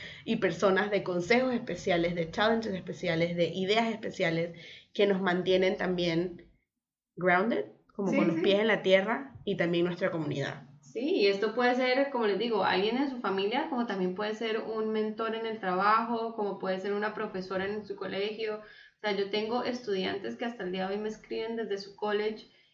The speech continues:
Speaker 2: y a mí me da mucho, o sea, me, me da, me alegra bastante saber de que yo tuve ese impacto, de que me buscan cuando necesitan
Speaker 1: Claro.
Speaker 2: consejo, o me buscan cuando están pasando un mal rato. Es como que, ah, wow.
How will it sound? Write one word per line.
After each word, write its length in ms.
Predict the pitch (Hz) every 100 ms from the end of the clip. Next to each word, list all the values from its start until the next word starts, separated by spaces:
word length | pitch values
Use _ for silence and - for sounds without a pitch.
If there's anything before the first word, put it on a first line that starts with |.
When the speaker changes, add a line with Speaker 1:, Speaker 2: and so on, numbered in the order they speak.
| _
Speaker 2:
y 100 | 214
a 80 | 208
mí 280 | 202 202 214
me 80 | 220
da 160 | 214
mucho, 480 | 214 214 240 226 190
o 80 | 180
sea, 200 | 190 185
me, 500 | 180 180 - - - -
me 180 | 196
da, 680 | 185 - - - - - - - -
me 140 | 202
alegra 420 | 190 196 208 214
bastante 640 | 226 214 214 214 202 196 208
saber 360 | 214 190 185
de 120 | 202
que 140 | 202 196
yo 160 | 185
tuve 180 | 180 196
ese 120 | 196 214
impacto, 520 | 208 226 196 - 208
de 120 | 208
que 100 | 196
me 140 | 190
buscan 460 | 190 247 359 - 247
cuando 180 | 208 202
necesitan 480 | 185 185 190 185 185
Speaker 1:
Claro. 140 | 175
Speaker 2:
consejo, 460 | 185 190 190 180 - - - -
o 80 |
me 140 | 214 208
buscan 300 | 240 262 254
cuando 180 | 233 214
están 180 | 202 190
pasando 300 | 202 202 208
un 60 |
mal 180 | 208 202
rato. 300 | 208 190 -
Es 100 | 180
como 220 | - 214
que, 100 | 185
ah, 120 | 190 196
wow. 520 | 208 214 175 175